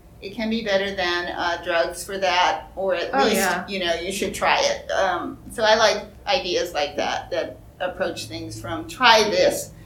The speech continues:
Speaker 1: you know, this is
Speaker 2: Right.
Speaker 1: pretty cheap and it's free," you know, <laughs> or pretty cheap and free, but also just try it, you know.
Speaker 2: I think that's, yeah,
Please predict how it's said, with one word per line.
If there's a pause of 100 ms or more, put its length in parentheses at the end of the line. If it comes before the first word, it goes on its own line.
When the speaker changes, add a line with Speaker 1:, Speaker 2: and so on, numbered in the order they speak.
Speaker 1:
you
know,
this
is
Speaker 2:
Right.
Speaker 1:
pretty
cheap
and
it's
free,"
you
know,
<laughs>
or
pretty
cheap (200)
and
free, (280)
but
also
just
try
it, (300)
you
know.
Speaker 2:
I
think
that's,
yeah,